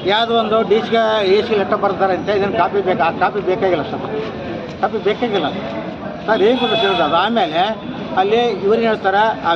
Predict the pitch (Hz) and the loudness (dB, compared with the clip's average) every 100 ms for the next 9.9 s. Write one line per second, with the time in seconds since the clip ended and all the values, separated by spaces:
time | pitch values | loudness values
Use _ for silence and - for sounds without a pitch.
0 | 165 214 233 214 220 190 190 160 - - | 4 4 2 0 -2 -2 0 -2 -4 -10
1 | - - - - - 175 190 190 180 202 | -12 -10 -8 -8 -10 -4 2 4 4 2
2 | 196 185 165 175 151 147 151 139 123 - | 0 0 0 -2 -2 -2 0 -2 -4 -10
3 | - - - - - - 185 214 208 220 | -12 -12 -10 -10 -6 -2 0 0 -2 -2
4 | 196 190 214 214 202 180 165 143 147 170 | 0 2 2 2 -2 -2 -4 -2 0 2
5 | 180 160 135 - - - - - 156 190 | 2 0 -4 -8 -8 -8 -8 -6 -2 0
6 | 240 233 190 214 185 160 190 226 151 - | 2 2 2 0 0 0 0 -2 -4 -10
7 | - - 180 226 240 247 240 233 240 233 | -12 -4 0 2 2 0 0 2 2 0
8 | 180 254 233 214 220 220 220 220 202 254 | 0 0 0 0 0 -2 0 0 0 0
9 | 233 196 214 - 208 214 196 208 | 2 2 0 -4 -2 -2 0 2